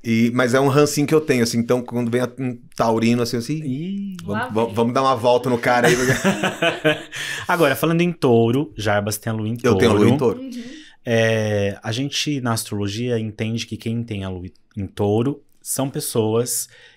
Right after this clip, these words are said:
Speaker 2: que s-, gostam muito do conforto, da boa mesa, da boa cama, tem um pouquinho de dificuldade pra mudar. Como é que é essa relação sua aí com,
Speaker 1: Eu
Speaker 2: com a
Speaker 1: me
Speaker 2: lua em
Speaker 1: descobri,
Speaker 2: touro?
Speaker 1: eu me descobri taurino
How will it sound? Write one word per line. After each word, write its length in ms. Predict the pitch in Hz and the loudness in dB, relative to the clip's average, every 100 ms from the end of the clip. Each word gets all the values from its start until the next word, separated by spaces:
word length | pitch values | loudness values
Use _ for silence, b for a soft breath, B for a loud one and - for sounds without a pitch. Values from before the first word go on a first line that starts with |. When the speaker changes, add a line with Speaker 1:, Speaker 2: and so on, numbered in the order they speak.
| b | b
Speaker 2:
que 600 | - 123 123 120 117 113 | -4 -2 0 2 2 0
s-, 240 | 104 - 156 | -2 -6 -4
gostam 300 | 123 120 135 | -2 0 -2
muito 180 | 120 113 | -4 -6
do 120 | 107 | -6
conforto, 1200 | 147 175 - 160 143 135 123 - - 120 117 117 b b | -4 -6 0 4 4 4 0 -4 -4 -2 -2 -6 b b
da 120 | 147 | -2
boa 220 | 131 120 120 | 2 4 4
mesa, 720 | 123 123 123 117 113 110 110 | 2 2 2 2 0 0 -2
da 100 | 110 | -2
boa 300 | 104 110 - - | -4 -6 -8 -6
cama, 920 | 127 117 117 113 113 113 113 113 117 B - | 2 6 6 6 2 0 -2 -4 -8 B -6
tem 100 | 143 | -6
um 60 | |
pouquinho 420 | 117 120 - 160 143 | -4 -8 -4 -2 -2
de 120 | 120 | -4
dificuldade 640 | - 110 120 110 110 104 | -8 -10 -6 -2 -2 -2
pra 160 | 110 107 | -6 -4
mudar. 680 | 117 113 113 113 113 113 - b b b b | -4 0 2 4 2 -2 -8 b b b b
Como 180 | 190 220 | -8 -8
é 40 | |
que 140 | 226 151 | -2 2
é 60 | 123 | 2
essa 200 | 113 113 | 0 -4
relação 480 | 110 107 - 110 104 | -4 -4 -4 -4 -6
sua 400 | - 104 98 98 | -8 -6 -4 -2
aí 260 | 95 92 - | -4 -8 -10
com, 100 | 101 | -8
Speaker 1:
Eu 220 | 98 95 | -8 -4
Speaker 2:
com 80 | 135 | 0
a 20 | |
Speaker 1:
me 0 | |
Speaker 2:
lua 100 | 151 | 2
em 20 | |
Speaker 1:
descobri, 600 | 139 196 170 151 143 139 | 0 0 0 4 4 4
Speaker 2:
touro? 120 | 131 117 | 0 -2
Speaker 1:
eu 60 | |
me 80 | 117 | -2
descobri 500 | - - 127 123 123 | -4 -6 -4 -2 -2
taurino 840 | - 135 131 117 120 120 117 110 | 0 0 4 4 2 0 -6 -8